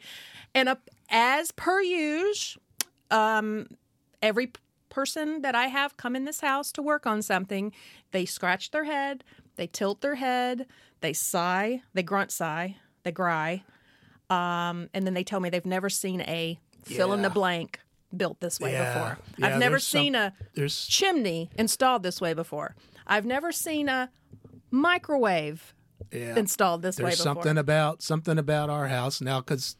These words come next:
Speaker 2: I built it with my own two hands, as you
Speaker 1: <laughs> You
Speaker 2: remember.
Speaker 1: you did not.
Speaker 2: Right?
Speaker 1: <laughs> You did not.
Speaker 2: Set up those logs.
Speaker 1: Yeah.
Speaker 2: Um,
Speaker 1: Okay.
Speaker 2: ours, it was built, our, our, our home was built by professionals <laughs> in nineteen seventy-nine. And yes,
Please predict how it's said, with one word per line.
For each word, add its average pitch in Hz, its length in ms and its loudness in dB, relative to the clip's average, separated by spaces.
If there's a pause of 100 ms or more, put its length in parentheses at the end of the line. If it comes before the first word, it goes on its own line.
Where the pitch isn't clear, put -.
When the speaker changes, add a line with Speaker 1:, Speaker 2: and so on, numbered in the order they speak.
(140)
Speaker 2:
I 139 160 2
built 160 300 4
it 156 60 0
with 147 120 2
my 147 140 0
own 143 140 2
two 139 160 -4
hands, 147 400 2
as 120 120 0
you 117 100 2
Speaker 1:
<laughs> - 20 0
You 120 100 0
Speaker 2:
remember. 139 360 2
Speaker 1:
you 175 240 -2
did - 200 -8 (180)
not. - 280 -8
Speaker 2:
Right? 147 360 0
Speaker 1:
<laughs> - 60 -20 (280)
You - 80 -10 (100)
did 180 160 -14
not. 180 300 -6
Speaker 2:
Set 127 200 -2
up 135 160 0
those 139 220 0
logs. 143 580 0 (340)
Speaker 1:
Yeah. 175 440 -6
Speaker 2:
Um, 127 360 -4 (120)
Speaker 1:
Okay. 165 100 -4
Speaker 2:
ours, 147 300 2
it 147 80 2
was 151 120 2
built, 160 240 2 (160)
our, 147 200 -6 (100)
our, 156 240 2 (140)
our 135 100 2
home 165 220 4
was 160 120 4
built 156 160 2
by 165 120 4
professionals 151 800 0
<laughs> 165 40 4
in 135 140 0
nineteen 143 360 0
seventy-nine. 147 800 0 (400)
And 127 640 -2 (120)
yes, 123 500 -2